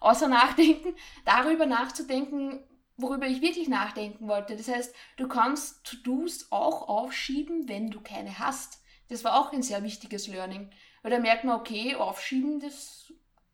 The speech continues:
geht anscheinend immer. Nicht nur dann, wenn man <laughs> grad sehr viel zu tun hat und viel um die Ohren hat. Und am dritten Tag habe ich mir dann,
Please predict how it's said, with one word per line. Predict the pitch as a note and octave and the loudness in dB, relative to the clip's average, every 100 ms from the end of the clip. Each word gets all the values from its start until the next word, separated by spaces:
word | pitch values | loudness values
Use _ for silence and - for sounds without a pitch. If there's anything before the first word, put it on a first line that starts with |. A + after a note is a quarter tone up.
| _ - | _ -10
geht | A3 A3 | -4 0
anscheinend | B3+ C4 C4 C4+ | 0 0 -2 -2
immer. | D4 E4+ G3 F#3 - _ _ _ _ _ _ | -2 0 -2 -6 -16 _ _ _ _ _ _
Nicht | - C4+ B3+ | 4 4 6
nur | B3 | 2
dann, | G#3 F#3+ F#3+ | 0 0 -2
wenn | G3 | -4
man | G3+ G3+ C4+ - | 0 2 2 0
<laughs> | - - | -12 -4
grad | - G3+ G3+ - _ | 2 2 2 -10 _
sehr | - G3+ | -2 0
viel | G3+ A#3 G#3 | 0 -4 -6
zu | - G#3 | -8 -12
tun | - A3 | -6 -4
hat | G#3 G#3+ | -4 -6
und | G#3+ | -10
viel | A#3 | -8
um | A3 G#3+ | -8 -8
die | G3+ | -8
Ohren | G3 G#3 | -8 -8
hat. | G#3 G3+ - - - _ _ _ _ | -8 -10 -16 -20 -20 _ _ _ _
Und | C4 B3+ B3+ B3+ A#3+ | 0 2 2 -2 -4
am | A#3+ A3+ | -4 -4
dritten | B3 C4 F4+ | -4 -2 -4
Tag | D#4+ G#3 A3+ - A#3+ | -2 0 0 -4 -2
habe | A#3 C4 | 0 4
ich | |
mir | C4 B3+ B3+ | 4 4 2
dann, | B3 A3+ A3 A3 A3 | 2 2 2 0 -4